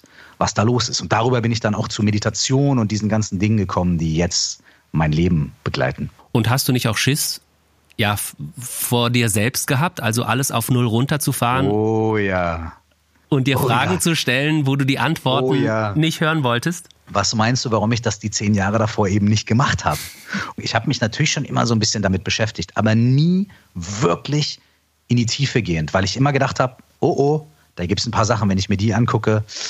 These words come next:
Speaker 1: dann weiß ich nicht, was passiert.
Speaker 2: Was ist passiert, als du dann die, ich sag mal, vor diesen unangenehmen, äh, Fragen standest?
Speaker 1: Also das, wovor ich am meisten Angst hatte, ist nicht eingetreten. Und was stattdessen gekommen ist, ist meistens tja, irgendwie eine Erleichterung und ein bisschen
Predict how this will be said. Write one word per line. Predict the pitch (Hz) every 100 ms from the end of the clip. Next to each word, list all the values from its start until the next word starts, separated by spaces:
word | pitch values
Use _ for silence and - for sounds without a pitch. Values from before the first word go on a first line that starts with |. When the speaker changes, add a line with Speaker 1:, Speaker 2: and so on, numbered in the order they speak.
| - - - - -
Speaker 1:
dann | 104 101
weiß | 101 104
ich | 90
nicht, | 85
was | 95
passiert. | 98 - 98 76 - _ - -
Speaker 2:
Was | 113 110
ist | 117 -
passiert, | 139 - 156 226 -
als | 113 113
du | 113
dann | 113 113 110
die, | 110 104 104 - 120 -
ich | 127 -
sag | 120
mal, | 120
vor | - 117
diesen | 113 127 -
unangenehmen, | 143 151 - 120 113 113 107 104 107 -
äh, | 98 95 -
Fragen | - 107 110 113
standest? | - 107 151 - - _ _ -
Speaker 1:
Also | 107
das, | 110 113
wovor | 117 - 113
ich | 110
am |
meisten | 104 123 -
Angst | 113 113
hatte, | 110 101
ist | -
nicht | 104 -
eingetreten. | 113 110 - 78 82
Und |
was | 87
stattdessen | - 90 92 -
gekommen | 104 104 101
ist, | 95
ist | - -
meistens | 92 - 101 101 - - - - - - - _ _ _ -
tja, | 92 92
irgendwie | 92 95 92
eine | 95
Erleichterung | 92 92 - - 90 82 73
und | 73
ein | 85
bisschen | 82 - 95 95 95 95 92